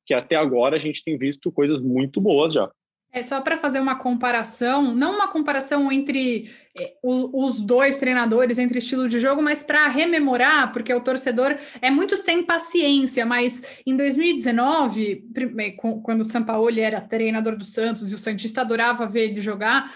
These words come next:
Speaker 2: o Santos foi eliminado do Campeonato Paulista pelo Corinthians, amassando o Corinthians,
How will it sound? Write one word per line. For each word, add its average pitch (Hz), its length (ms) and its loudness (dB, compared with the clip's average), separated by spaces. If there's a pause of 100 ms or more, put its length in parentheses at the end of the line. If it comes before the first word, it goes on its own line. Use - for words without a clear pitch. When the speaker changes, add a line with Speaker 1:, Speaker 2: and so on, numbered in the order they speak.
(120)
Speaker 2:
o - 60 -20
Santos 254 240 -2
foi 381 120 0
eliminado 262 480 2
do 226 80 -2
Campeonato 226 540 -2
Paulista 220 500 -2
pelo 214 220 -4
Corinthians, 214 680 -4
amassando 302 880 0
o 339 40 -8
Corinthians, 220 720 0